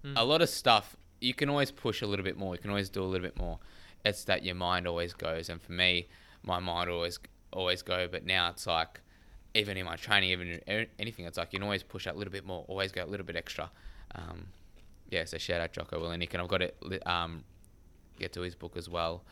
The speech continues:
Speaker 2: Gotta read that. Um,
Speaker 1: In
Speaker 2: yeah.
Speaker 1: those moments, those are the hardest moments when, when you, when you're faced with stopping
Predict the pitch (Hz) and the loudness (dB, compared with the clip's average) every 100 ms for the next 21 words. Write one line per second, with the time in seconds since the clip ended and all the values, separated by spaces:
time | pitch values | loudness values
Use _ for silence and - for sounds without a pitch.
0 | - - - - - - - 85 82 - | -20 -20 -20 -20 -20 -12 -10 -8 -8 -2
1 | 85 87 - - - 92 90 87 85 90 | 0 0 -6 -20 -12 -8 -6 -6 -10 -14
2 | - - - - - 147 165 165 127 143 | -18 -20 -20 -12 -4 -2 0 -2 -2 -2
3 | 151 127 120 - - - - - - - | -2 -4 -4 -6 -8 -20 -20 -20 -20 -20
4 | - - 127 147 135 127 127 131 127 - | -18 -2 2 2 2 0 2 2 2 0
5 | 131 135 110 - 123 120 117 - 123 120 | -2 -4 -6 -8 -6 -6 -8 -12 -8 -6
6 | 120 117 113 - - - - - - - | -6 -6 -8 -10 -14 -14 -16 -14 -16 -14
7 | - - - - - - - - - - | -16 -16 -16 -18 -20 -16 -14 -14 -16 -20
8 | - - - - - - 131 120 110 - | -20 -16 -16 -14 -16 -10 -8 -8 -4 2
9 | 139 135 - 123 117 - - 123 117 131 | 2 2 -2 -6 -6 -6 0 0 0 -4